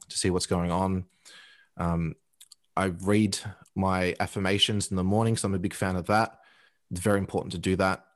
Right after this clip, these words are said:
um, which affirmations need to be personal to you. You need to have an emotion tied to it as well, just like we're talking about the girls before. You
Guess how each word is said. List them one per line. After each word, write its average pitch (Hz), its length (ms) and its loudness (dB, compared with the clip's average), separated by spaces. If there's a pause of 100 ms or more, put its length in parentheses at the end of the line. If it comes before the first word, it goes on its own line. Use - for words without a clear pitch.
um, 92 280 -4
which - 280 -2 (240)
affirmations 110 560 2
need 98 100 0
to 92 60 -2
be 87 80 -6
personal 95 420 -2
to - 120 -8
you. 92 120 0
You 90 140 -2
need 92 140 -2
to - 60 -10
have 90 260 0
an 92 80 -2
emotion 92 360 0
tied 90 300 0
to 95 140 -4
it 85 80 -2
as 87 160 -4
well, 101 160 2
just - 120 -4
like 95 140 -4
we're 90 100 -8
talking 95 280 -4
about 87 260 0
the 90 80 -8
girls 90 240 -2
before. 92 440 -4 (180)
You 101 80 -4